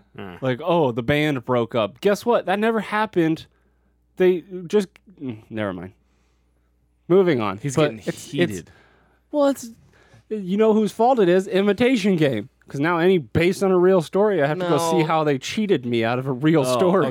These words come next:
Speaker 3: okay, yeah.
Speaker 2: <laughs>
Speaker 3: That's what I say. Im-, Imitation Game was definitely not the first.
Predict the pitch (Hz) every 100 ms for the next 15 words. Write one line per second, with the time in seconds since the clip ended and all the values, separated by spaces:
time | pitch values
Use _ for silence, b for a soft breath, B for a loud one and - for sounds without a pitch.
0 | 113 98 - - 101 95 - - 151 147
1 | 120 - 113 175 202 170 170 180 160 208
2 | 214 190 156 147 135 123 117 131 120 127
3 | 107 104 104 104 107 98 - 107 90 92
4 | - -